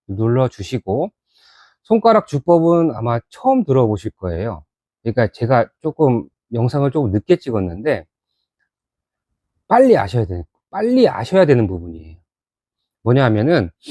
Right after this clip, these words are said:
손목을 써주고 손가락도 이제 내가 연주를 하면서 어떻게 위치를 어떻게, 어떤 느낌으로 잡을 건지를 이제 고민을 하셔야 되는데 그냥 막 불지 마시고 도레미파솔라시도를 하시더라도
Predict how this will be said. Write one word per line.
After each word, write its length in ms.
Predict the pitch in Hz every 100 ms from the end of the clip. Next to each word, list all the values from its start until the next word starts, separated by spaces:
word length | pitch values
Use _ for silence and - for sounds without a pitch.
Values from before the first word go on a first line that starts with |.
| - - _
손목을 500 | 226 240 233 202 156
써주고 720 | 196 196 131 170 202 220 185
손가락도 720 | - 214 196 156 - 156 123
이제 240 | 101 110 92 _ _
내가 460 | 107 120 170 180 - _ _ -
연주를 360 | 110 120 139 147
하면서 260 | 160 160
어떻게 480 | 104 113 - 208 156
위치를 600 | 98 104 - 147 165 139 -
어떻게, 640 | 117 - 185 - 156 90 _
어떤 300 | 123 - 214
느낌으로 520 | 120 - 143 117 113
잡을 260 | - - 123
건지를 460 | - 113 110 107
이제 180 | 92 101 - _ _ _ _ _
고민을 280 | - 123 117
하셔야 300 | 151 - 170
되는데 520 | 123 98 104 160 101 _ _ _
그냥 320 | - 139 139
막 280 | 120 131 -
불지 240 | - 120 147
마시고 560 | 101 - 104 151 170 113 _ _ _ _ _ -
도레미파솔라시도를 880 | 117 139 135 127 143 135 - 127 120
하시더라도 840 | - 160 156 135 120 165 208 220